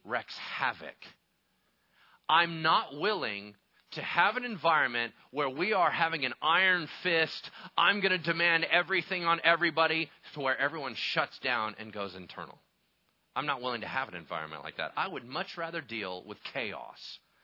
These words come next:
I would much rather deal with messy lives and, "Oh my gosh, we're all messed up, and what's going on with you, and man, your life's really weird," and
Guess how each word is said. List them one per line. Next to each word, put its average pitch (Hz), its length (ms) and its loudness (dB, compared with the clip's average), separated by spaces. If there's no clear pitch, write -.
I - 80 -4
would 156 140 0
much 160 200 0
rather 165 220 -2
deal 143 220 -4
with 127 140 -4
messy 143 360 -4
lives 139 720 0
and, 110 140 -6
"Oh 135 160 -2
my 131 160 -2
gosh, 135 380 0
we're 135 140 0
all 147 140 2
messed 135 320 -4
up, 143 280 0
and 123 100 -8
what's 151 160 -8
going 151 160 -4
on 143 120 -2
with 117 120 -6
you, 147 340 -6
and 113 100 -6
man, 139 220 -4
your 143 100 -6
life's 139 300 -2
really 135 220 -6
weird," 135 480 0
and 104 80 -6